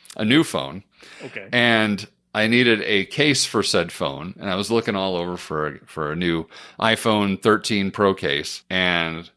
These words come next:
Speaker 1: couldn't find one that I really liked. They all just seemed sort of, "Eh, it's fine. It's, I guess, whatever." I mean, the other thing is, is I'm almost fifty. I mean, it's, it's a fucking case for your phone, whatever. But I decided, "Wait a minute. I have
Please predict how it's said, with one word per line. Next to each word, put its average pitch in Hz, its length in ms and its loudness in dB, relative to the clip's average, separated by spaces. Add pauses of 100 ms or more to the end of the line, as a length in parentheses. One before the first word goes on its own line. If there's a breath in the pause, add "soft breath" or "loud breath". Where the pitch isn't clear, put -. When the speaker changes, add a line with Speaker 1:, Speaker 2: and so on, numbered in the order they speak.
(180)
Speaker 1:
couldn't 113 220 -2
find 90 320 0
one 85 480 -2
that 80 180 -2
I 76 60 -2
really 80 380 -2
liked. 78 520 -6
They 82 100 -6
all 92 200 -2
just 90 180 -8
seemed 87 280 -6
sort 85 180 -6
of, 85 180 -10
"Eh, 175 320 -2 (160)
it's 160 240 -6
fine. 117 600 -2
It's, - 180 -8 (440 loud breath)
I 165 60 0
guess, 123 500 2
whatever." 113 680 0
I - 60 -2
mean, 180 280 2
the 175 120 4
other 175 160 6
thing 139 200 2
is, 120 220 4
is 101 220 -4 (340 soft breath)
I'm 247 120 0
almost 180 340 4
fifty. 123 440 2
I 117 60 2
mean, 120 320 2
it's, 127 120 -6
it's - 140 -8
a 139 40 -14
fucking 143 260 -2
case 98 240 0
for 87 180 -4
your 82 80 0
phone, - 280 -8
whatever. 92 380 0 (380 loud breath)
But 185 80 6
I 226 120 8
decided, 208 600 4 (220 loud breath)
"Wait 285 360 4
a 185 40 6
minute. 107 600 2 (120)
I 294 260 6
have 107 880 2